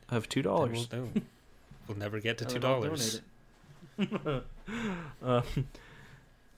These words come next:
Speaker 1: it's like two dollars and we make a, uh, make a Twilight, uh, themed episode. And then I'll just donate it immediately.
Speaker 2: <laughs>
Speaker 1: Okay.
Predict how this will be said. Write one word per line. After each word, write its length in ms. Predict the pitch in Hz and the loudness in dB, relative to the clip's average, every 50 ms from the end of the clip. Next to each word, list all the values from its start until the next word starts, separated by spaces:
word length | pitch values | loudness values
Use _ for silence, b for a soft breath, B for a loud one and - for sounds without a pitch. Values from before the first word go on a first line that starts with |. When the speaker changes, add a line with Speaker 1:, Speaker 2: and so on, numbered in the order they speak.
| - - - - - - - - - - - | -20 -20 -20 -20 -20 -20 -20 -20 -18 -12 -12
Speaker 1:
it's 140 | - - | -4 2
like 140 | - 117 113 - | 2 2 4 4
two 160 | - 143 135 | 6 8 10
dollars 400 | 127 123 120 123 120 120 117 113 | 10 10 10 10 10 8 8 6
and 120 | 120 120 117 | 4 4 4
we 80 | 117 | 6
make 280 | 113 113 110 110 110 - | 6 6 6 4 4 2
a, 300 | 113 110 110 110 110 110 | 2 4 4 4 4 4
uh, 140 | 104 107 110 110 - _ - - - - _ _ - | 2 0 0 -4 -6 _ -20 -20 -20 -20 _ _ -8
make 180 | - 117 113 - | -6 -4 -4 -4
a 40 | |
Twilight, 420 | - - 120 113 113 113 113 110 - - - - - b b b b - | 0 4 6 6 6 6 4 2 0 -6 -20 -20 -20 b b b b -6
uh, 180 | 117 113 110 110 - | -4 -2 -2 -2 0
themed 180 | 120 113 107 - | 0 0 0 0
episode. 360 | - - - - - - - - - | -2 -4 -6 -8 -6 -8 -8 -10 -12
And 0 | |
then 80 | - - | -10 -8
I'll 120 | - - | -4 0
just 160 | - 143 - - | 0 0 2 4
donate 340 | 170 170 - - 190 180 | 4 4 4 4 2 2
it 60 | - - | 2 2
immediately. 480 | 202 - - - 190 - - 208 175 - - 196 - - 202 | 2 2 2 2 2 2 2 0 -2 0 -2 -4 -4 -2 -4
Speaker 2:
<laughs> 240 | 156 - - 208 - | -6 -4 -2 0 2
Speaker 1:
Okay. 380 | 120 107 - 117 104 107 107 | 2 2 4 2 2 2 0